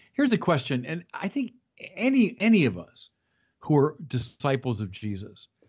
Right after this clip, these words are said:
are gonna ask this question. Why doesn't Jesus <laughs> just heal everybody right now? You know, so he's the healer, he's the Lord. Okay, he's come to restore creation. I get it.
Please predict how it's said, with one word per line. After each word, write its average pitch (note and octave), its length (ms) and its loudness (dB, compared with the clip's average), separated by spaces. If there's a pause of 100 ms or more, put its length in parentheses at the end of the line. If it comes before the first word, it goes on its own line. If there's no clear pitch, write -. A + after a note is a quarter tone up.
(260)
are C3 80 0
gonna A#2+ 200 0
ask A#2 300 -8
this A2 180 -10
question. - 500 -16 (1600)
Why B3 160 -2
doesn't C4 320 0
Jesus A2+ 440 2
<laughs> - 0 -
just - 440 -10 (240)
heal D#3+ 340 2
everybody A#2 580 0 (180)
right A2+ 260 0
now? G2+ 380 -4 (840)
You A#2+ 140 -10
know, C3 280 -4
so D#3 200 0
he's E3+ 240 2
the F3+ 100 4
healer, E3 460 2
he's A#2+ 220 -4
the D3+ 100 -4
Lord. D#3+ 480 4
Okay, C3+ 640 -2 (380)
he's B2 240 -4
come F3 240 0
to F3 80 4
restore E3+ 440 2
creation. E3+ 600 -2
I B2 140 -6
get D3+ 280 2
it. F2+ 180 -4